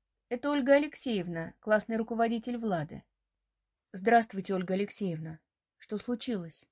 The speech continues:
Сердце подскакивает к горлу. Не жду ничего хорошего,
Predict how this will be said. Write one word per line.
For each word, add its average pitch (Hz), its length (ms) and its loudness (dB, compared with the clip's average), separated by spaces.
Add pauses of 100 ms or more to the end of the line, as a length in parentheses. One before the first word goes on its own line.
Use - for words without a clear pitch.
(640)
Сердце 285 400 -6
подскакивает 247 680 -2
к 220 60 -4
горлу. 170 480 -6 (420)
Не 226 140 2
жду 233 180 0
ничего 254 400 2
хорошего, 226 640 -2